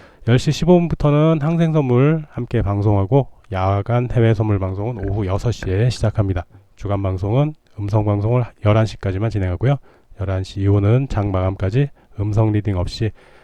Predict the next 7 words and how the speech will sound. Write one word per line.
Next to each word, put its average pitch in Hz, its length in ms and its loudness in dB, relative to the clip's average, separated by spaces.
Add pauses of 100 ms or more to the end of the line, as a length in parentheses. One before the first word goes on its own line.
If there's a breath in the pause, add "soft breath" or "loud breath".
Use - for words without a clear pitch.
(140)
차트와 120 380 0
실시간 131 380 -2
채팅창으로 123 960 2
매매 90 280 -2
전략 95 380 -4
지원하고 92 440 0
있습니다. 90 400 -6